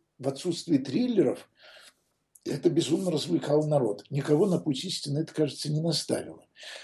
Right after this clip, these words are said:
Вот. И поэтому сегодня, заходя во многие украинские церкви, вы можете увидеть эти изображения, как к ним относиться. Что вот человек проклял Бога.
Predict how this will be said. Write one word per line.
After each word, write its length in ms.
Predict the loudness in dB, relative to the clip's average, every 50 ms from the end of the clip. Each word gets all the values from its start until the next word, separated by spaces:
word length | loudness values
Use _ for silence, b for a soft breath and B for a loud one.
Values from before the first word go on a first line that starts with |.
| B B 0
Вот. 280 | 4 4 4 4 4 2 -2
И 80 | 0
поэтому 400 | 2 4 4 4 4 2 0 -2
сегодня, 520 | -2 0 0 0 0 0 0 0 0 -2 -2
заходя 420 | -2 -2 -2 -2 0 2 4 4
во 120 | 4 2
многие 320 | 0 0 0 -2 0 0 0
украинские 560 | 0 2 4 4 4 4 2 0 0 0 0
церкви, 340 | 0 0 0 -2 -2 0 0
вы 120 | 2 2
можете 320 | 2 0 -2 -2 2 4 6
увидеть 520 | 6 6 6 4 2 2 0 -2 -2 0
эти 200 | -2 0 0 -2
изображения, 680 | -2 -2 0 0 2 2 2 4 4 4 4 2 0 -4
как 340 | -4 -2 0 0 -2 -2 -4
к 80 | -2
ним 140 | 0 0 0 0
относиться. 680 | -2 -2 -2 -2 0 0 0 0 0 -2 -4 -4 -4 B B B B B B B B -10
Что 280 | -10 0 4 6 6
вот 380 | 8 8 8 6 6 6 2 -8
человек 560 | -2 2 4 6 6 6 4 2 0 0 0
проклял 380 | 0 0 2 2 2 2 2 2
Бога. 480 | 0 0 0 0 0 0 -4 -8 -8